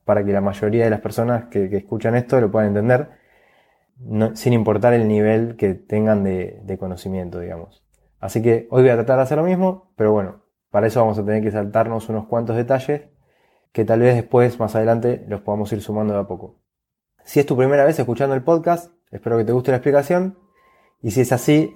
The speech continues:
que sepas que me puedes encontrar en Twitter como arroba pochocosta y que podés también suscribirte al podcast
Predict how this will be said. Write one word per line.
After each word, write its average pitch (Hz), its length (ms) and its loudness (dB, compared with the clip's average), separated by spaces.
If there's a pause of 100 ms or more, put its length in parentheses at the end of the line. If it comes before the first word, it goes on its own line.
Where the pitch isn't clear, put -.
(180)
que 101 100 -6
sepas 131 480 0
que 101 140 -6
me 98 100 0
puedes 107 220 -2
encontrar 110 440 0
en 104 120 0
Twitter 135 400 2
como 101 240 -2
arroba 110 340 0
pochocosta 143 720 0 (420)
y 107 80 -8
que 107 120 2
podés 117 200 0
también 123 280 2
suscribirte 123 500 0
al 123 100 2
podcast 135 560 0